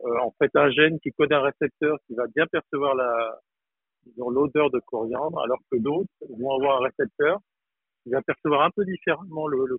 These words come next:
composé, et du coup, ça va donner un goût de savon, qui fait que certains apprécient ou pas. Pour percevoir, en fait, l'ensemble des, des molécules odorantes, on est équipé d'environ quatre cents récepteurs olfactifs, qui est une grande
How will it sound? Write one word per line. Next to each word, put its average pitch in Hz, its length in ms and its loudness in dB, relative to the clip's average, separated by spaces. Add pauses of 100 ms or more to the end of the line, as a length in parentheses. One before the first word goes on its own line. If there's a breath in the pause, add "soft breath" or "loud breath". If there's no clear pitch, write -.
composé, 147 440 -4
et 170 40 0
du 120 140 -10
coup, 185 160 -8
ça 151 80 -2
va 135 100 0
donner 131 240 -2
un 147 120 0
goût 139 160 -4
de - 140 -8
savon, 143 320 -4 (200)
qui - 100 -20
fait 143 100 -4
que - 60 -10 (100)
certains 151 420 -2
apprécient - 460 -6
ou 120 120 -20
pas. - 80 -6 (360)
Pour 135 140 -4
percevoir, 170 580 2
en 127 140 -4
fait, 139 220 -2
l'ensemble 175 680 -2
des, 127 320 4
des 131 100 -2
molécules 135 480 -2
odorantes, 127 500 -2 (500)
on 139 180 -4
est 147 160 4
équipé 160 500 -4
d'environ 127 720 -6
quatre 151 160 2 (100)
cents 156 180 2
récepteurs 139 480 0
olfactifs, 127 540 -4 (640)
qui 131 80 -4
est - 100 -6
une 131 140 -4
grande 160 220 0